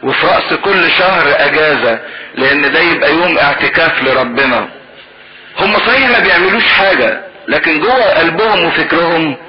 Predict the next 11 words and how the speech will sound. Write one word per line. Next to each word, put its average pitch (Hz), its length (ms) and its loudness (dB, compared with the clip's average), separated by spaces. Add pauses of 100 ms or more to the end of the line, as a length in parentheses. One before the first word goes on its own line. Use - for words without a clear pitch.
(960)
امتى 240 260 0
السبت - 380 -2
ده 170 120 0
ايه؟ 370 340 0 (800)
يخلص 165 420 0
بقى 180 220 2
ويعدي، 180 480 0 (480)
عشان - 300 0
عايزين 226 360 0
نبيع 208 240 2
ونشتري. 190 680 0